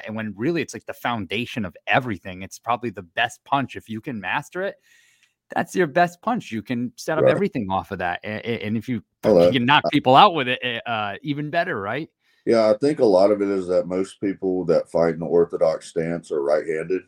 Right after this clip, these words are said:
Speaker 2: and they lack the left hand, con-, the confidence in their left hand, or maybe the coordination, um, to land the shots. And, uh, but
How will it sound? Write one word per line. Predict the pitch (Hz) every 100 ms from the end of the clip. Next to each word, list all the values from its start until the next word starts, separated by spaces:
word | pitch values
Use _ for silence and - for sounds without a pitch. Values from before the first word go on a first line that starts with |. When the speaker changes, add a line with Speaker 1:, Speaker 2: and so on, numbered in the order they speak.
| _
Speaker 2:
and | 78 76
they | 73
lack | 73 78 -
the | 78 76
left | 73 80 78
hand, | 85 80 78
con-, | - 80 76
the | 69
confidence | - 87 87 92 92 82
in | 90
their | 90
left | 90 90 98
hand, | 95 90
or |
maybe | 80 78 78
the | 76
coordination, | - 85 76 76 82 101 85 _ _ _ _ _ -
um, | 85 78 73 69 - -
to | 80
land | 78 85 85
the |
shots. | 82 82 90 92 -
And, | 80 76
uh, | 76 71 65
but | 67 73 69